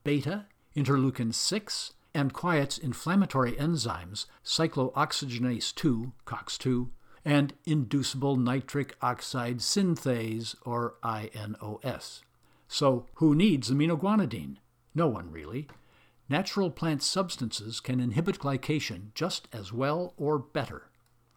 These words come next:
But can they destroy and remove established ages? I can give another answer in the affirmative. Some can. Aging leads to the accumulation of what used to be considered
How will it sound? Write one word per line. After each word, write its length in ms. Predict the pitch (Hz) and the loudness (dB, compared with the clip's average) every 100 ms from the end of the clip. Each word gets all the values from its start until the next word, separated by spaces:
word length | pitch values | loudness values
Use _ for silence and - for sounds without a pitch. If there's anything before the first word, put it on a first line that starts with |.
| _ - | _ 2
But 300 | 220 - - _ _ - | 2 2 -6 _ _ -4
can 240 | - 165 | 2 4
they 140 | 151 139 | 4 0
destroy 560 | 123 - - 147 135 - | 0 -2 4 4 4 0
and 160 | 123 | -4
remove 640 | 123 135 165 254 139 127 - | 0 2 6 6 6 2 -2
established 760 | 143 - 208 226 143 110 - - | -6 0 2 4 2 -2 -6 -6
ages? 560 | - 139 107 76 73 - _ - _ _ _ - | 0 0 0 -8 -14 -16 _ -20 _ _ _ -6
I 60 | 139 | 0
can 140 | 151 | 2
give 180 | 139 120 | 2 4
another 320 | 143 180 170 | 4 4 2
answer 400 | 127 127 - 127 | 0 -2 -2 -4
in 140 | 131 | 0
the 100 | 135 | 2
affirmative. 720 | 131 - 131 120 80 76 - - - | 0 0 -2 -2 -6 -14 -18 -20 -6
Some 320 | - 127 131 | -2 0 0
can. 340 | 151 151 170 - _ _ _ _ _ _ 156 | 2 0 -2 -8 _ _ _ _ _ _ 6
Aging 420 | 196 196 190 143 | 6 8 6 6
leads 300 | 147 143 - | 4 2 -2
to 100 | 135 | -2
the 160 | 135 | 0
accumulation 720 | 131 - 208 170 147 151 - 131 | 0 2 2 4 2 2 0 0
of 100 | 117 | 0
what 220 | 120 131 | -4 -2
used 400 | 156 262 269 - | 6 6 6 0
to 80 | 135 | -2
be 160 | 120 | -2
considered 600 | 117 120 - 120 120 113 | -2 -4 -2 -4 -6 -6